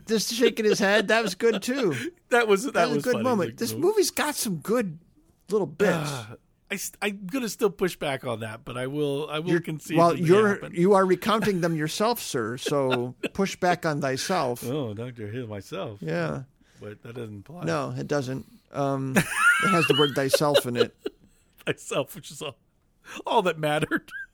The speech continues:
Speaker 2: <laughs> Beep, bop, boop. You know what I meant.
Speaker 1: But all these people, I assume they're, his father's paying them to hang out with him.
Speaker 2: I mean, that's what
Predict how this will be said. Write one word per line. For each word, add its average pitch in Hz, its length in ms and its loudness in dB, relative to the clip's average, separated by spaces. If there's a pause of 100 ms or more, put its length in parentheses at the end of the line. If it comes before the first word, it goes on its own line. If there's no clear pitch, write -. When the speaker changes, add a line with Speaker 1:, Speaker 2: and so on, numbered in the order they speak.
(160)
Speaker 2:
<laughs> - 400 -18
Beep, 320 200 0
bop, 180 220 4
boop. 135 240 -2
You - 60 -10
know 226 80 0
what 147 140 2
I 120 40 -2
meant. 123 240 -4 (1700)
Speaker 1:
But 196 160 2
all 226 160 4
these 254 220 0
people, 220 320 0
I 160 100 4
assume 233 300 2
they're, 165 240 2 (480)
his 156 200 -4
father's 151 460 0
paying 139 360 -2
them 95 200 -8
to - 60 -8
hang 120 200 -6
out 117 140 -8
with 127 160 -14
him. - 240 -18 (720)
Speaker 2:
I - 60 -6
mean, 156 120 0
that's 160 240 0
what 143 220 -2